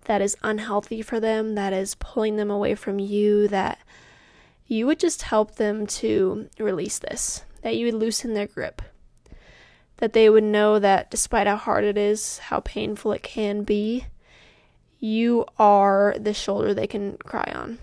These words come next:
You are the one that they can run to, that you are our Redeemer, our Savior, and you will give them hope and peace. That if someone is in a toxic relationship right now, that they would see just how hurtful and harmful it is, and that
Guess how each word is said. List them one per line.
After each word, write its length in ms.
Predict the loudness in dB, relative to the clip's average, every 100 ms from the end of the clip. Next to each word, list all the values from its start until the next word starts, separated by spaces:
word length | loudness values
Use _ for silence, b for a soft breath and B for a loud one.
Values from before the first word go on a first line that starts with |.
| -12
You 220 | -6 0
are 180 | 2 2
the 100 | 2
one 360 | 0 -2 -2 -4
that 160 | -4
they 100 | -4
can 160 | -4 -4
run 240 | -4 -6 -6
to, 240 | -2 0
that 200 | 0 -2
you 180 | -2 0
are 280 | 2 0 -2
our 200 | -2 -2
Redeemer, 540 | -2 -4 -4 -4 -4
our 80 | -6
Savior, 520 | -4 -2 0 0 -4
and 140 | -2
you 100 | -2
will 80 | -2
give 200 | 0 -2
them 180 | -2 -4
hope 280 | -2 -2 -2
and 140 | -6
peace. 420 | -6 -8 -8 -10 -12 -18 -20 b b b b b b b b b b b
That 100 | 2
if 60 | 2
someone 300 | 0 -2 0
is 100 | 2
in 120 | 0
a 60 | 0
toxic 460 | -2 -2 -4 -6
relationship 600 | -2 0 -2 -4 -6 -2
right 140 | -2 -2
now, 160 | -2
that 140 | -4 -2
they 120 | -2
would 160 | -2
see 280 | -4 -4 -4
just 240 | -6 -8 -2
how 180 | -2
hurtful 560 | -2 -4 -6 -4 -4 -4
and 100 | -4
harmful 480 | -4 -6 -4 -4 -4
it 60 | -2
is, 240 | -2 -4
and 120 | -4 -2
that 280 | -2 -4